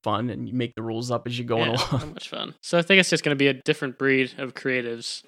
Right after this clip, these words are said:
Speaker 2: They just have access to different tools.
Speaker 1: To answer the question, I think your childhood definitely plays a part in your adulthood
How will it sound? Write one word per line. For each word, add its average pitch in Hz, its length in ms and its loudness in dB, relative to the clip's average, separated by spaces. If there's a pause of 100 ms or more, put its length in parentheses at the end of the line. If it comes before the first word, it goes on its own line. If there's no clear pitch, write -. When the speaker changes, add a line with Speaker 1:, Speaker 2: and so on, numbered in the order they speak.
Speaker 2:
They 139 80 -6
just 127 260 -8 (120)
have 131 220 -4
access 123 460 -2
to - 80 -6
different 120 360 -8
tools. 120 500 -8 (140)
Speaker 1:
To 160 120 -2
answer 165 200 -2
the 131 60 -4
question, 117 300 -4
I 123 60 -8
think 127 160 -8
your 127 100 -2
childhood 113 540 -4
definitely 123 360 -6
plays - 360 -10
a - 40 -10
part - 400 -8
in 123 160 -8
your 120 140 -8
adulthood 113 680 -8